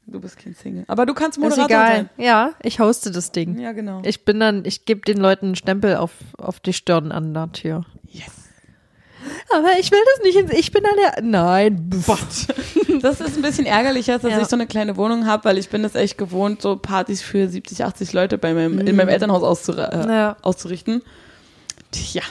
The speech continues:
Speaker 1: jetzt siebzig Leute, da kann sich keiner mehr bewegen.
Speaker 2: That's
Speaker 1: Probieren
Speaker 2: true.
Speaker 1: wir's doch einfach mal aus.
Speaker 2: <laughs>
Speaker 1: Nee, zwanzig
Speaker 2: Ja.
Speaker 1: Leute hab ich schon in die Wohnung reingekriegt.
Speaker 2: Ja, da passen locker doppelt so viele rein.
Speaker 1: Ja.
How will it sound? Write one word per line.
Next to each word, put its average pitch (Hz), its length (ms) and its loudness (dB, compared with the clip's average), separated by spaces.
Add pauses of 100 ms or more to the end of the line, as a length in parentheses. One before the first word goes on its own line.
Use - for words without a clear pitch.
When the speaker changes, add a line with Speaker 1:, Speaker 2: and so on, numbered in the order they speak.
(400)
Speaker 1:
jetzt 202 320 -2
siebzig 240 360 -4
Leute, 233 300 2
da 247 120 2
kann 233 200 2
sich 202 140 -6
keiner 208 300 0
mehr 190 160 0
bewegen. 170 500 0 (500)
Speaker 2:
That's - 320 -10
Speaker 1:
Probieren 226 300 4
Speaker 2:
true. 202 80 2
Speaker 1:
wir's 190 100 2
doch 196 120 -4
einfach 175 240 -6
mal 226 160 -6
aus. 226 40 -10 (340)
Speaker 2:
<laughs> - 420 -2
Speaker 1:
Nee, 208 720 2
zwanzig 202 320 0
Speaker 2:
Ja. 208 80 0
Speaker 1:
Leute 196 180 2
hab 185 60 -2
ich 175 80 -10
schon 185 140 -4
in 175 100 -4
die 165 120 -8
Wohnung 165 240 -4
reingekriegt. 165 500 -8
Speaker 2:
Ja, 180 160 2
da 180 160 6
passen 180 280 0
locker 175 220 4
doppelt 165 300 -2
so 170 100 -4
viele 156 300 -4
rein. 160 180 0
Speaker 1:
Ja. 180 380 -4